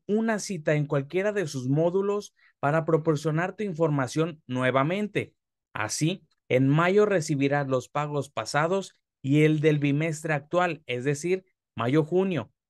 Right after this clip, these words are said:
con lo que será un pago triple de catorce mil cuatrocientos pesos. ¿Habrá pago en el mes de mayo de la pensión bienestar? Con la pregunta que iniciamos, sí, en el mes de mayo habrá pagos por parte del gobierno federal.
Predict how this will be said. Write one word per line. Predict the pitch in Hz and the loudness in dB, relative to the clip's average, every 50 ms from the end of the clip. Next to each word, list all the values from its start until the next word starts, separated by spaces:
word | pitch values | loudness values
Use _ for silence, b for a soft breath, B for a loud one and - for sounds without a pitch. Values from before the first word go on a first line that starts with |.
| _ _ _ | _ _ _
con | - 135 143 147 | 2 2 4 4
lo | 147 147 151 | 2 0 0
que | 156 147 135 | 0 0 0
será | - 151 143 139 147 151 - - | 2 0 0 0 0 -2 -6 -8
un | - 151 165 180 156 | -8 -8 -6 -6 -6
pago | - 185 190 185 185 196 185 | -4 -4 -2 -2 -2 -2 -2
triple | 190 190 180 180 165 160 175 180 185 170 | -2 -2 -2 -2 -2 -2 0 0 0 0
de | 175 165 151 | 0 -2 -2
catorce | - 135 127 - 135 123 117 - 127 | -4 -4 -2 -2 -2 -2 -2 -4 -4
mil | 123 139 156 175 175 | -2 -2 -2 -4 -2
cuatrocientos | - 196 185 185 156 135 - - 127 127 127 127 - 127 117 - | -2 -4 -2 0 -2 -2 -2 -2 -4 -4 -4 -2 -4 -4 -4 -4
pesos. | _ - 156 165 151 139 120 104 - _ _ _ _ _ _ _ _ _ _ _ _ _ | _ 0 0 0 0 -2 -6 -8 -10 _ _ _ _ _ _ _ _ _ _ _ _ _
¿Habrá | - - 107 113 127 139 147 151 | -8 -6 -4 0 0 0 0 0
pago | 170 170 175 170 175 185 180 | 0 0 0 0 0 -2 0
en | 175 170 | 0 0
el | 160 151 | 0 0
mes | 156 160 170 170 165 | 0 0 -2 -2 -2
de | 175 | -4
mayo | 175 175 175 170 160 139 131 | -4 -2 -2 -2 0 -2 0
de | 120 123 120 | 0 0 -2
la | 120 113 - | -2 -2 -4
pensión | 117 110 110 107 143 151 156 | -6 -6 -4 -2 -2 -2 0
bienestar? | 156 151 143 131 120 - - 139 151 180 202 - _ _ _ _ _ _ _ _ _ _ _ | 0 0 0 -2 -4 -2 -2 -2 -2 -2 -4 -10 _ _ _ _ _ _ _ _ _ _ _
Con | - 143 151 151 | 0 0 2 2
la | 151 151 151 | 0 0 0
pregunta | 151 143 143 147 175 190 202 202 - 208 190 | 2 0 2 0 -2 -4 -4 -4 -4 -6 -6
que | - 175 160 | -4 -4 -2
iniciamos, | 151 151 147 139 - - 165 160 143 120 107 101 - - _ _ _ _ _ _ _ _ _ _ _ | 0 0 0 0 0 0 0 0 0 -2 -4 -8 -12 -20 _ _ _ _ _ _ _ _ _ _ _
sí, | - - - 175 175 156 139 - - _ _ _ _ _ _ _ - | -16 -4 0 0 0 0 0 -4 -10 _ _ _ _ _ _ _ -2
en | 127 127 135 | 2 4 6
el | 135 131 131 | 6 6 6
mes | 139 156 175 185 175 | 6 6 6 4 4
de | 170 185 180 | 4 4 4
mayo | 175 175 175 175 160 180 185 180 - _ | 4 2 2 2 2 0 0 -2 -4 _
habrá | - 135 127 147 151 175 185 - | -6 -4 -2 0 0 -2 -2 -4
pagos | - 180 180 175 185 202 190 - | -6 -6 -6 -6 -6 -6 -8 -4
por | - 170 156 139 131 | 0 0 2 2 2
parte | 143 143 147 151 156 156 180 175 | 0 0 0 0 -2 -4 -4 -2
del | 165 165 143 | -2 -2 0
gobierno | 120 123 120 120 123 127 123 123 120 113 | 0 -2 -2 0 0 0 0 0 -2 -4
federal. | - - 120 113 120 123 151 175 170 143 | -2 -2 0 0 2 2 2 0 -2 -4